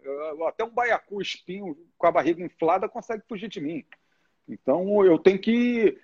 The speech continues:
eh, parecer inofensivo pra, primeiro, os peixes não fugirem de mim, ou melhor ainda, que me considerem um motivo de interesse e que vale a pena ele dar uma nadadinha para dar um confere ali. O que que é aquele cara ali interessante? Aí,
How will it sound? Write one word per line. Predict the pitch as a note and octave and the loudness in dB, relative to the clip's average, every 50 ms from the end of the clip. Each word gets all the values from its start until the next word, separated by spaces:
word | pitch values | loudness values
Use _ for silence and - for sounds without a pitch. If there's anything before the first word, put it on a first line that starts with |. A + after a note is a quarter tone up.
| _ _ G#3 | _ _ 2
eh, | G3 F#3 G3 G3+ F3 D#3 G3 F#3+ - | 4 4 4 2 0 -4 -6 -2 2
parecer | - E3+ A3+ G#3 - - - F#3+ | 2 4 4 2 2 2 2 2
inofensivo | F3+ F3+ A3 G#3 - B3+ A3 E3+ - - - F3 G3+ A#3 G3 B3+ C4 | 2 2 0 0 0 -2 -4 -4 -6 -8 -8 -6 -6 -6 -6 -8 -8
pra, | - A3+ G3 E3 C#3 C#3 - _ _ _ _ | -4 0 0 0 0 -2 -6 _ _ _ _
primeiro, | A#3+ A#3+ G3+ G3 F#3+ F3+ C#3+ A#2+ B2 F3 | -4 -2 2 4 4 4 4 2 0 -4
os | F#3+ D3 - | -6 -8 -6
peixes | - - F#3 - - D#3 | -4 -4 -4 -4 -4 -6
não | C#3+ F#3+ A3+ | -8 -8 -8
fugirem | - C4 A3 C#3+ C#3 D3+ C#3 D3 | -8 -8 -8 -6 -4 -4 -4 -4
de | D3 - G3+ | -4 -6 -6
mim, | F#3+ F#3 G3+ B3 D#4+ - _ _ _ _ _ _ _ _ _ _ | -6 -6 -8 -8 -10 -12 _ _ _ _ _ _ _ _ _ _
ou | G3+ A3 C4+ | 2 2 2
melhor | B3 A3 F#3+ F#3+ A#3 B3+ | 2 2 2 2 2 0
ainda, | C#4 B3 G3 G3 A3+ A#3+ F#3+ D3 B2 A2+ C3 C3+ - | -2 -2 -4 -6 -6 -4 -4 -4 -4 -4 -8 -12 -14
que | - F#3 F#3+ G3 G#3 G3+ | -10 -8 -4 -4 -4 -4
me | F#3+ G3 | -4 -6
considerem | - A#3 G#3+ - - F3 F#3+ G#3+ A3 A#3 | -6 -6 -8 -8 -4 -2 0 0 0 -2
um | A3+ | -4
motivo | A3 F#3+ - - G3 F3+ E3+ | -6 -4 -4 -4 -4 -4 -4
de | C3+ A3+ | -4 -4
interesse | B3 - - A3 F#3 D#3 F3 A#3+ B3 - - - - A#2 - _ _ _ _ _ _ _ _ | -4 0 2 2 4 4 4 2 2 -2 -8 -12 -14 -14 -14 _ _ _ _ _ _ _ _
e | - A3+ | -10 -6
que | - D4 G#3 | -4 -2 0
vale | B3 A#3+ A#3 | 2 2 2
a | A3 | 2
pena | - A3 A#3 A3+ A3+ | 0 -2 -2 -2 -2
ele | A3 G#3+ | 0 2
dar | A3 A3+ | 2 2
uma | A3 A3+ A3 | 2 2 0
nadadinha | A3 A3 G#3+ G#3+ F#3+ D3 - E3 G3 G3 | 0 0 0 -2 -2 -2 -4 -8 -8 -6
para | - G#3 G3+ F#3+ | -4 -4 -2 -2
dar | G3 | -2
um | G3+ G3 | -4 -4
confere | - A3 - - - F#3 F3+ F3+ | -6 -10 -8 -6 -6 -4 -4 -4
ali. | E3 E3+ F#3 | -2 -2 -4
O | F3 | -4
que | - D#4+ D#4 | -4 -8 -12
que | - | -12
é | D#4+ | -10
aquele | - - - F3+ | -10 -10 -10 -8
cara | - - F#3+ - | -6 -4 -2 0
ali | E3+ E3 E3 | 0 -2 -4
interessante? | D#3+ - F3 E3+ F3+ - - D3+ C#3 C3+ - C#3+ | -6 -6 -6 -6 -6 -6 -8 -10 -10 -8 -6 -4
Aí, | D3 E3+ G#3 A#3 | -4 -4 -6 -8